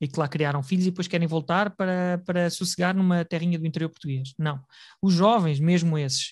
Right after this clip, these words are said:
e conheci portugueses de, dos Estados Unidos até à Nova Zelândia. E, e digo-te uma coisa: vive-se a Portugalidade lá muito mais intensa.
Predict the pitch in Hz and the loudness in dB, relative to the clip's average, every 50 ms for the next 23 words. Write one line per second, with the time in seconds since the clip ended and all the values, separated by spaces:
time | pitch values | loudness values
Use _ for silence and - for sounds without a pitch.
0 | - - 151 135 135 - 175 160 - - - 214 220 226 240 226 - - - - | -10 -10 -10 -8 -2 0 0 0 0 0 2 2 2 2 0 -4 -10 -16 -20 -20
1 | _ _ - - - 202 175 185 208 233 247 226 226 214 214 214 214 208 202 202 | _ _ -16 -8 -4 0 2 2 2 2 0 0 -2 -2 -2 0 0 0 2 0
2 | 196 185 180 180 180 - - 196 180 170 175 180 185 202 226 220 202 208 190 208 | 0 0 -2 -2 -2 -2 -2 -2 -2 2 4 4 4 6 4 4 2 0 0 0
3 | 202 202 208 190 208 185 170 170 160 147 139 131 127 127 131 131 _ _ _ _ | 0 0 0 0 -2 -2 0 0 0 0 0 -2 -2 -6 -8 -10 _ _ _ _
4 | _ _ _ _ _ _ _ _ _ _ _ _ _ _ _ _ _ - 202 175 | _ _ _ _ _ _ _ _ _ _ _ _ _ _ _ _ _ -2 0 2
5 | 175 170 170 170 - - - 170 160 202 202 180 - 208 220 240 226 - 247 254 | 4 4 2 2 0 2 2 4 4 4 2 0 0 0 0 0 0 0 -2 -2
6 | 247 202 202 175 165 151 160 214 208 - - 208 175 - - - - 190 185 180 | 0 0 0 0 2 2 2 0 0 2 0 -2 -2 -2 -6 -4 -2 2 2 4
7 | 165 165 160 151 160 156 160 170 185 190 185 175 170 175 180 185 196 196 196 196 | 4 2 2 2 2 0 2 2 2 0 0 2 6 8 8 10 10 10 10 10
8 | 196 190 180 180 180 156 151 151 151 151 139 147 147 131 135 135 127 120 - - | 10 8 8 6 2 -2 -2 -2 -2 -4 -4 -4 -4 -4 -4 -4 -6 -6 -8 -14